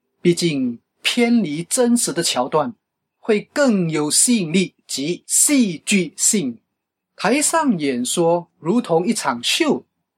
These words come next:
有人也把这样子的一个活动当成表演对待，一旦如此，往往容易失真。假的东西经不起时间考验，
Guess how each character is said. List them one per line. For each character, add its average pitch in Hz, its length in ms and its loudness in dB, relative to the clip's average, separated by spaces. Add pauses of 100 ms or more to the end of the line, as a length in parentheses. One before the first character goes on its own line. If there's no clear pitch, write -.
有 165 220 -2
人 185 360 0
也 190 160 0
把 127 380 -4 (180)
这 302 100 -4
样 294 220 2
子 147 120 -8
的 160 140 0
一 156 40 -4
个 165 100 2
活 139 200 -4
动 139 320 -2 (140)
当 247 320 2
成 170 360 -4
表 156 340 -2
演 139 340 -4
对 190 180 2
待， 135 300 -2 (520)
一 180 140 2
旦 220 320 0
如 143 320 -2
此， 113 360 -2 (300)
往 165 220 2
往 135 200 2
容 131 260 -4
易 143 240 -2
失 185 460 0
真。 185 420 0 (680)
假 156 280 0
的 170 140 2
东 208 240 2
西 135 300 -4 (160)
经 254 280 2
不 254 120 0
起 - 240 -4
时 208 260 0
间 262 240 2
考 147 240 -2
验， 196 240 0